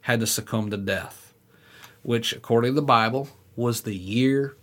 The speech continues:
of the flood. Methuselah signifies he dies. There is a dart, ascending forth. Namely, speaking of the deluge,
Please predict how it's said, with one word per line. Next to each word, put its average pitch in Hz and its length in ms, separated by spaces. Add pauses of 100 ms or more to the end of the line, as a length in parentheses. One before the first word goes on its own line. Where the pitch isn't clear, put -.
of 117 360
the 117 120
flood. - 500 (460)
Methuselah 165 500
signifies 143 720
he 131 220
dies. 113 880 (280)
There 110 240
is 104 120
a 107 80
dart, 104 360
ascending 160 460
forth. 127 560 (240)
Namely, 156 560
speaking - 460
of 120 140
the 127 100
deluge, 127 680